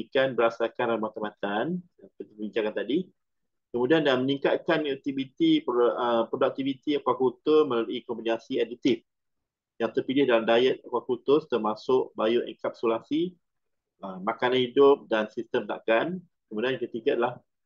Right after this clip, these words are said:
peningkatan kualiti nilai rasa, ah, udang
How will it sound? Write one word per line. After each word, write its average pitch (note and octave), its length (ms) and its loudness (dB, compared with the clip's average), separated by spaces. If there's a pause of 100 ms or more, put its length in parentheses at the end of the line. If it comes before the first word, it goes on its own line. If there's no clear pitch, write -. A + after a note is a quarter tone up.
(140)
peningkatan C3+ 520 0
kualiti B2 480 0
nilai A#2+ 240 0
rasa, B2 400 0 (720)
ah, - 240 -14
udang A#2+ 560 -4